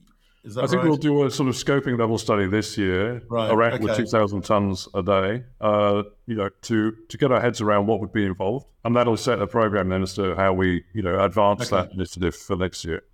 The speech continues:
Speaker 2: Um,
Speaker 1: Okay.
Speaker 2: I don't want to distract the team there too much at the moment because, you know, we are focused on a thousand tons and,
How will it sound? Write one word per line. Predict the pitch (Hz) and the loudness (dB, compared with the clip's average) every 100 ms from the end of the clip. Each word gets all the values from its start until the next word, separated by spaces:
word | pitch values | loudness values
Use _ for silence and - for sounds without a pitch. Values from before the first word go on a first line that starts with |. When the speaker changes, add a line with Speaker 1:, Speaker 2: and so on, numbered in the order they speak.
| - | -10
Speaker 2:
Um, | 98 95 95 95 95 92 | -6 -2 -2 -2 -4 -6
Speaker 1:
Okay. | 139 135 113 110 - _ | -8 -8 -10 -12 -20 _
Speaker 2:
I | 113 | -2
don't | 131 | 0
want | 139 | 2
to | 127 | 0
distract | - - 123 113 | -2 -2 0 0
the | |
team | 110 120 110 | -2 0 2
there | 104 101 | 2 2
too | 101 - 127 | 0 -4 -2
much | 127 - | -2 -2
at | 120 | -2
the | 117 | 0
moment | 120 139 - | 0 0 -4
because, | 113 - 104 95 - - | -6 0 0 0 -6 -10
you | 107 | -4
know, | 98 | -2
we | 98 104 | 0 2
are | 104 104 | 2 2
focused | 104 95 98 104 | 0 -2 -2 -2
on | 92 | -2
a | |
thousand | 90 98 92 92 | 0 0 0 -4
tons | 101 101 107 | -2 -2 -4
and, | 92 | -8